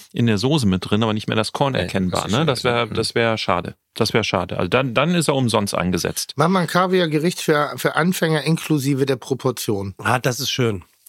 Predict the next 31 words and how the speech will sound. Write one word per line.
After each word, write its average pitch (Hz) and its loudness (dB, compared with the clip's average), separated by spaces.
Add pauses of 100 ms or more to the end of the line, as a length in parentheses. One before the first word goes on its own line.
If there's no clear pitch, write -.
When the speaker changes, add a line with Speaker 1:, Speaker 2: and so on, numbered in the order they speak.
Speaker 3:
Dankeschön. 113 -4 (120)
Speaker 4:
Das 160 0
ist - -8
gut. 82 -10
Finde 165 2
ich - -8
gut. 98 0
Speaker 1:
Kaviar-Gericht 135 0
für 135 2
Anfänger? 151 2 (560)
Speaker 3:
Inklusive 135 2
der 123 0
Proportion, 104 -4
bitte. 95 -4
Speaker 1:
Finde 123 2
ich 117 -2
immer 139 2
Rindertatar. 104 -2
Rindertatar 117 0
und 107 0
Kaviar, 113 0
ne? 117 2
Also 110 0
im 104 2
Vierjahreszeiten 113 0
gibt - -2
es 110 -2
seit 104 0
Urgedenken 127 2
eine 104 2
Schlemmerschnitte. 120 -2